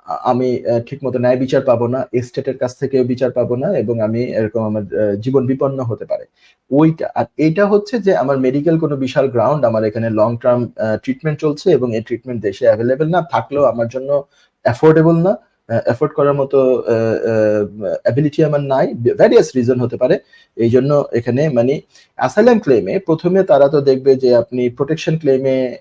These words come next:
আহ, মানে আপনাকে দেয়া যায় কিনা, তারপরে দেখবে হিউম্যানিটেরিয়ান গ্রাউন্ডে দেওয়া যায় কিনা, তারপরে দেখবে যে আর মানে এই ইসিএইচআর এর under-এ, হিউম্যান রাইটস এর under-এ দেয়া যায় কিনা।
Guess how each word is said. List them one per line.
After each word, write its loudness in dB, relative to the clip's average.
আহ, 0
মানে -2
আপনাকে -4
দেয়া 2
যায় 0
কিনা, -6
তারপরে 2
দেখবে 2
হিউম্যানিটেরিয়ান 0
গ্রাউন্ডে 0
দেওয়া 2
যায় -4
কিনা, -8
তারপরে 2
দেখবে 2
যে 0
আর 0
মানে -4
এই -4
ইসিএইচআর 2
এর 4
under-এ, 0
হিউম্যান -2
রাইটস 0
এর -6
under-এ -4
দেয়া 0
যায় -4
কিনা। -8